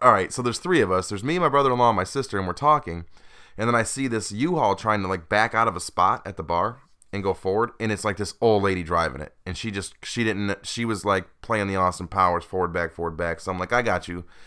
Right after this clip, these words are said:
So I told her, I was like, "Look at me, I got you. Keep coming, keep coming," you know, guiding her out. So she finally gets out. She thanks me. I'm like, "No problem." I turn around, and, and there's Heather,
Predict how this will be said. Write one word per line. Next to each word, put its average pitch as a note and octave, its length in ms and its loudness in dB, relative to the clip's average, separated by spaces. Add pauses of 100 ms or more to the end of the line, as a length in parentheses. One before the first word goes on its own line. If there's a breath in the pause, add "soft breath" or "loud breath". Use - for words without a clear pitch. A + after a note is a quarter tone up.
(300 loud breath)
So - 120 -4
I F#2+ 40 0
told A#2 220 4
her, G2+ 40 4
I G2 40 4
was F#2+ 80 0
like, G2+ 100 2
"Look B2+ 100 2
at C3 80 2
me, A2+ 100 0
I G#2 100 0
got F#2+ 240 0
you. E2 80 -6
Keep G2 180 -8
coming, G#2 240 -2
keep G2+ 140 -10
coming," G2+ 260 -4
you G#2+ 100 -8
know, G#2 140 0
guiding G#2+ 340 4
her F#2+ 140 2
out. E2 220 0 (600 soft breath)
So - 180 -6
she B2 160 -4
finally C#3 280 4
gets B2 180 0
out. G#2+ 180 4
She A#2+ 120 -6
thanks G#2+ 320 -4
me. A2 100 -4
I'm G2+ 140 -2
like, G2+ 100 -2
"No B2 160 -2
problem." F#2 440 0 (420 soft breath)
I F2+ 40 -12
turn C#3 200 2
around, A#2 440 2
and, G2 280 -2 (480)
and G2 260 -4
there's A2 220 -2
Heather, F#2+ 460 0